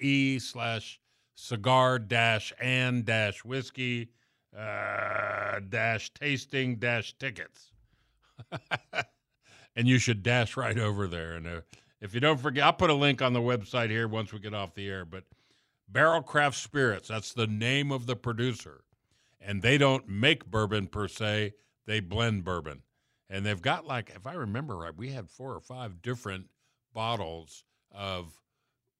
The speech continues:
whiskeys that were brewed all over the country and, and blended together to make something really special. And, uh, high alcohol content, high proof, but really fun to sip and taste. And it's, it's out at, uh,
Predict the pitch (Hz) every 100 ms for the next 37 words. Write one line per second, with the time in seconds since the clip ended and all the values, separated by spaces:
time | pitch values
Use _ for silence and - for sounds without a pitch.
0 | _ 127 156 - 156 117 131 107 113 113
1 | 127 120 117 117 113 107 - 117 110 120
2 | 113 113 95 98 98 95 98 85 104 107
3 | 95 101 98 95 95 87 _ _ _ -
4 | 95 95 - 98 92 90 85 78 - 85
5 | - 76 76 73 76 78 _ _ _ _
6 | _ 78 76 71 - _ _ _ _ _
7 | 120 143 143 139 135 120 127 120 123 123
8 | 107 120 127 113 113 110 - - 117 95
9 | - - _ _ _ 113 120 113 95 113
10 | 104 90 92 - 101 95 87 95 92 80
11 | - 90 87 82 _ _ _ _ _ _
12 | 98 101 123 131 127 - - 120 113 104